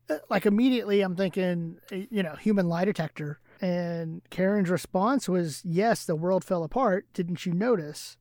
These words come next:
But we all know that's not exact. I mean, while it's true,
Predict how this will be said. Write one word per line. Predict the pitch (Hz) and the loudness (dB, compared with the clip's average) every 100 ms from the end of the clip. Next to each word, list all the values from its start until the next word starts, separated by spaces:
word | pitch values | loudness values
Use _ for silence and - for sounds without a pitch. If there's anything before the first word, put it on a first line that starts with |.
| - | 0
But | 220 | 0
we | 233 247 | 2 2
all | 254 277 | 4 4
know | 240 226 262 240 196 185 190 - - | 2 0 0 0 2 0 -2 -6 -6
that's | 190 202 - - - _ | -4 -4 -6 -12 -14 _
not | 214 202 240 277 | 0 2 2 0
exact. | 247 185 - - | -4 -4 -4 0
I | 220 | 4
mean, | 220 196 | 4 4
while | 202 | 4
it's | 196 - | 2 -2
true, | - - 233 311 370 | -6 0 2 2 0